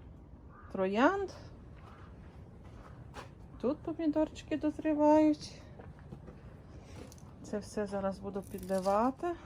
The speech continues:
Я сюди я перець гіркий перенесла. Тут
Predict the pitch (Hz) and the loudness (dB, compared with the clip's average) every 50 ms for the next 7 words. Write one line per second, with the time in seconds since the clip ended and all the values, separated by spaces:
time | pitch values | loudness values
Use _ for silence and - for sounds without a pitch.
0 | - - - - - - - - 214 214 - - 214 190 208 202 190 180 170 170 | -16 -18 -18 -18 -20 -12 -6 -4 -4 -4 -4 -6 -4 0 2 2 4 2 2 2
1 | - 202 240 311 349 330 - - 320 330 311 - - 320 311 - - 320 311 294 | 4 4 6 6 4 0 0 0 0 0 0 -2 -4 -4 -2 0 2 2 4 6
2 | 277 294 302 302 294 - - 269 269 - - 247 247 | 8 8 8 6 6 4 2 2 2 2 0 -4 -4